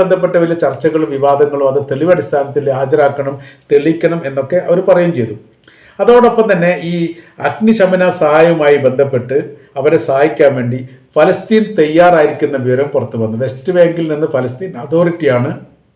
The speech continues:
നിങ്ങളെ സഹായിക്കാൻ വേണ്ടി തങ്ങൾക്ക്, ഏ, അഗ്നിശമന,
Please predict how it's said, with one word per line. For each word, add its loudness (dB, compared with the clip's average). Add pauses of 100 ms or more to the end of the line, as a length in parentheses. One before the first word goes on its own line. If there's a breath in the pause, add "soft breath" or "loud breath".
(1200 soft breath)
നിങ്ങളെ 2 (220)
സഹായിക്കാൻ 4
വേണ്ടി -2
തങ്ങൾക്ക്, 0 (420 loud breath)
ഏ, 2 (240)
അഗ്നിശമന, 0